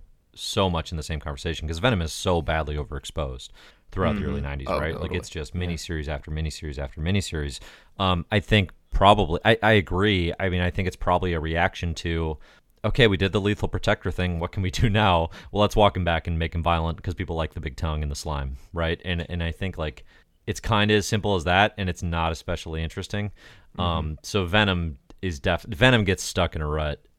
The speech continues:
Speaker 1: I think, pretty heavily here, um, where it's kinda like, well, he's not as evil as Carnage anymore, um, and he's not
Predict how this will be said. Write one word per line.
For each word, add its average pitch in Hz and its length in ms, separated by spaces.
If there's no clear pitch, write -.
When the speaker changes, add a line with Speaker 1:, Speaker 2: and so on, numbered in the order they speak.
Speaker 1:
I 92 80
think, 82 200
pretty 76 220
heavily 71 380
here, 71 320
um, 78 460
where 95 160
it's 82 120
kinda 92 220
like, 80 360
well, 110 200
he's 95 180
not 117 220
as 101 100
evil 98 240
as 80 80
Carnage 104 380
anymore, 76 560
um, 85 460
and 92 100
he's 85 140
not 98 240